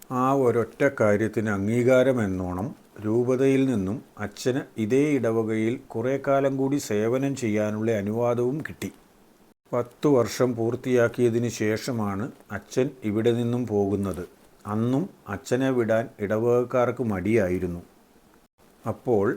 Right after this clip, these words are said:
അച്ഛൻ അവരോട് സ്നേഹപൂർവ്വം പറഞ്ഞു, "എന്നെക്കാൾ മിടുക്കരും സ്നേഹമുള്ളവരുമായ ധാരാളം വൈദികർ നമ്മുടെ രൂപതയിൽ തന്നെ ഉണ്ടല്ലോ. അവരാരെങ്കിലും എനിക്ക് പകരം വരും.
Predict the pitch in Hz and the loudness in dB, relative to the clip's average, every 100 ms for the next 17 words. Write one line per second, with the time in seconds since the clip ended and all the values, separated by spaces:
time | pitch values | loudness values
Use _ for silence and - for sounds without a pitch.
0 | - 113 107 - 123 117 110 117 113 120 | -4 -6 -4 -2 0 2 2 4 4 2
1 | - - 110 110 110 123 117 120 123 131 | -4 -8 -4 -2 0 2 4 2 4 2
2 | 139 104 92 92 92 - _ _ _ _ | 0 -2 -2 -4 -6 -12 _ _ _ _
3 | _ - 127 123 131 131 131 135 135 107 | _ -6 -2 0 0 4 4 6 4 2
4 | 107 107 117 107 - - - 110 113 123 | 0 0 0 0 -2 -10 -10 -4 -2 0
5 | 143 127 117 117 117 117 113 117 120 110 | 0 2 4 4 4 2 2 0 0 0
6 | 104 107 117 123 135 117 98 95 101 120 | 0 2 2 2 0 0 0 0 0 -2
7 | - - 110 104 110 123 117 110 113 117 | -4 -10 -6 -4 -2 0 0 0 0 2
8 | 123 120 131 127 135 123 123 135 120 87 | 0 0 0 0 0 -2 0 2 2 -2
9 | - - _ _ _ - 123 156 123 110 | -8 -20 _ _ _ -8 -2 0 2 4
10 | 113 110 117 123 - 104 104 107 123 101 | 2 2 0 -2 -4 -4 -2 -2 -2 -2
11 | 101 113 107 90 87 - | -2 -2 -2 -2 -4 -10